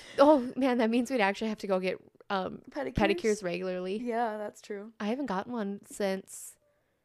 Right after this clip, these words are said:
Speaker 1: before we went up on our workcation.
Speaker 2: Oh, yeah. I
Speaker 1: It was
Speaker 2: can't remember
Speaker 1: back
Speaker 2: last
Speaker 1: in
Speaker 2: time, but I do
Speaker 1: May.
Speaker 2: definitely need another one.
Speaker 1: Mm.
Speaker 2: Well, anyway, go support the cause.
Speaker 1: Yes. <laughs>
Speaker 2: Um, go on, <laughs> go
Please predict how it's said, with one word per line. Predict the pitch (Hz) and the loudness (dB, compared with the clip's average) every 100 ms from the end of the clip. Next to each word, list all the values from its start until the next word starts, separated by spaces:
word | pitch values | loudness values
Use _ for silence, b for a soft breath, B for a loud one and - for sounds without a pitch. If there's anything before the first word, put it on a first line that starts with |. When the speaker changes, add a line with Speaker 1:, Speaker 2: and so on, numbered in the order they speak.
| _ _ _ _ _ _ _ _ _ _ _ _ - | _ _ _ _ _ _ _ _ _ _ _ _ -6
Speaker 1:
before | 220 214 202 | -2 0 2
we | 208 | 2
went | 208 | 0
up | 202 196 _ _ _ - | -2 -4 _ _ _ -6
on | 202 | -4
our | 190 185 - _ | -4 -4 -8 _
workcation. | 196 196 - - - - - 202 - - 214 208 - _ _ 233 | -4 -4 -4 -10 -20 -14 -8 -8 -8 -10 -10 -14 -20 _ _ -14
Speaker 2:
Oh, | |
yeah. | 233 214 214 233 254 | -10 -10 -14 -18 -16
I | |
Speaker 1:
It | 262 | -14
was | 226 | -12
Speaker 2:
can't | 233 | -8
remember | 240 | -8
Speaker 1:
back | 196 | -6
Speaker 2:
last | 233 | -6
Speaker 1:
in | 180 | -4
Speaker 2:
time, | 175 | -4
but | 214 | -4
I | 233 | -4
do | |
Speaker 1:
May. | 196 - | -6 -10
Speaker 2:
definitely | 240 233 208 | -12 -10 -12
need | 185 | -12
another | 170 175 50 | -12 -14 -12
one. | - - b b b b b _ - | -14 -16 b b b b b _ -16
Speaker 1:
Mm. | 202 190 190 _ | -14 -14 -16 _
Speaker 2:
Well, | 269 | 2
anyway, | 269 226 214 | 4 2 2
go | - 349 | 2 2
support | 403 - 339 | 2 0 0
the | 302 | 0
cause. | 285 233 202 196 - - | 2 6 6 6 0 -8
Speaker 1:
Yes. | 214 | -4
<laughs> | - | 4
Speaker 2:
Um, | 277 269 254 | 6 6 4
go | 247 285 | 6 6
on, | 294 - 269 294 311 - | 8 6 4 2 -4 -2
<laughs> | - 320 311 | -2 -2 2
go | 359 | 4